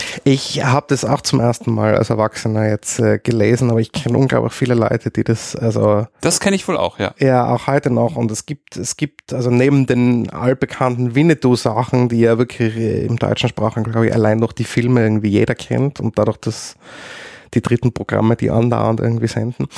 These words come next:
Speaker 1: ähm, gibt's, äh, von ihm ja auch noch diese Reihe über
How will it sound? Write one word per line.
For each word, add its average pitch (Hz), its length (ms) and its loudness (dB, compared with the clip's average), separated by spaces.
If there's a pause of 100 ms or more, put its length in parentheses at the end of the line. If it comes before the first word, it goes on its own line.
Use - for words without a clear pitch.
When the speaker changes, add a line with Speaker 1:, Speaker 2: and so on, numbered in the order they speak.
(380)
Speaker 1:
ähm, 123 260 2
gibt's, - 380 -2
äh, - 360 -8
von 143 200 0
ihm 135 160 4
ja 117 220 2
auch 117 80 0
noch 120 140 0
diese 120 280 0
Reihe 117 320 4
über 107 680 2